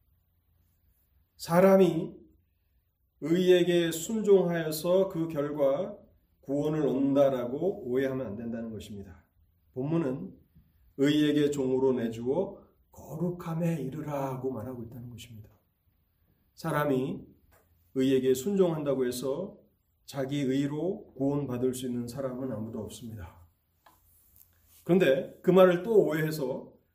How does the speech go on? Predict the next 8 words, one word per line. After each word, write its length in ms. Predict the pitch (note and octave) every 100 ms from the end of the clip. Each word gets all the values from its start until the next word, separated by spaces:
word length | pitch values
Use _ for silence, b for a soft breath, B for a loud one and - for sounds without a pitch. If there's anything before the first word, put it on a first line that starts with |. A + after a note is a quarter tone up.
| _ _ _
"그러면 680 | G3 F#3+ D3+ D#3 - - - _ _
성도의 480 | - F#3 F3 E3 D#3
거룩함은 600 | C3 C3+ C3+ B2+ B2+ B2
아무런 460 | B2 B2 B2 A#2+ G#2+
중요함도 460 | B2+ C3 B2+ B2
없는 260 | A2 G#2+ A#2+
것이 220 | A#2 A2+
아닌가"라고 1300 | G#2+ A#2 A#2+ A#2 G#2+ F#2+ A2 A2+ G#2+ C#3+ - -